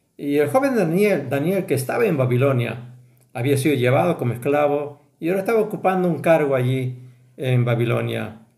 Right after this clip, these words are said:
eh, humilde, eh, pide al rey que le conceda unos días para orar a Dios,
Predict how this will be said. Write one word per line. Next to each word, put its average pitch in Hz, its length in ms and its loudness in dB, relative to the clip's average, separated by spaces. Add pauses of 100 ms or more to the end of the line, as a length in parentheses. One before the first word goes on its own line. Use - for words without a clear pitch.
(100)
eh, 123 200 -8
humilde, 131 580 0 (760)
eh, 123 520 0 (600)
pide 233 240 2
al 185 120 2
rey 143 520 0 (600)
que 160 120 0
le 151 100 2
conceda 156 460 2
unos 175 240 -2
días 185 300 0
para 127 200 -2
orar 139 340 0
a 190 120 0
Dios, 143 600 -2